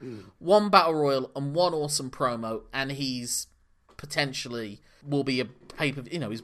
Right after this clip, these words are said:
Speaker 2: working with Jericho, and that can go one of two ways. You know.
Speaker 1: Well, I mean, there's a man who's, after his health scare when he was on tour with Fozzy in the U K, his in-ring work's massively improved.
Speaker 2: Well, he lost all that weight, and, although I think that was last year,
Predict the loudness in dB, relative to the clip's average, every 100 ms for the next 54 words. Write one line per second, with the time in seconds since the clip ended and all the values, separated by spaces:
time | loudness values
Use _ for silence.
0 | -2 -2 0 -6 -6 -2 -2 0 -2 -2
1 | -8 -8 -6 -6 -4 -6 -8 -12 -12 -12
2 | -14 -16 -18 _ _ -20 -20 -20 -20 -20
3 | -16 -12 -10 -8 -2 2 4 4 2 -4
4 | -4 -2 -2 0 -2 -2 -4 -2 -2 -4
5 | -10 -12 -12 -14 -16 -12 -12 -10 -10 -10
6 | -6 -6 -6 -10 -10 -10 -12 -16 -20 -18
7 | -12 -10 -8 -6 -6 -6 -6 -4 -6 -6
8 | -6 -4 -4 -4 -4 -4 -4 -4 -6 -12
9 | _ -20 _ _ -20 -20 -6 2 6 8
10 | 8 8 6 4 0 -2 -4 0 0 0
11 | -4 -6 -6 -8 -8 -6 -4 -6 -12 -20
12 | -4 -2 -2 -4 -8 -10 -12 -10 -8 -8
13 | -8 -12 -6 -4 -2 -4 -6 -8 -8 -10
14 | -10 -14 -20